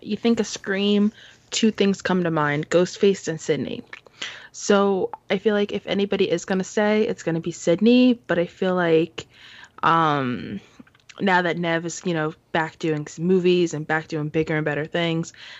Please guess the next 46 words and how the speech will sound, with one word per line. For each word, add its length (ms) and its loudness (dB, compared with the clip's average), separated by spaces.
I 120 -2
feel 120 4
like 200 4
this 320 -8
Scream 420 -4
five, 360 -2
uh, 240 -2
even 160 4
though 100 6
we're 60 6
talking 200 -2
about 100 -4
Scream 260 -4
fi-, 200 -4
four 200 2
at 80 0
the 60 -10
moment, 360 -4
I 80 -2
feel 140 0
like 120 2
with 100 -12
Scream 300 -2
five, 360 -2
it's 100 -16
gonna 200 -2
wind 260 -2
up 180 -4
being 280 -2
more 260 0
of 180 -4
a 380 -4
Dewey 440 4
and 180 -2
Gale 240 -4
type 240 -6
of 60 -12
story 380 4
again. 440 2
So, 220 0
like, 200 -2
a 80 -2
repeat 420 -2
of 120 -4
Scream 380 -4
f-, 180 -20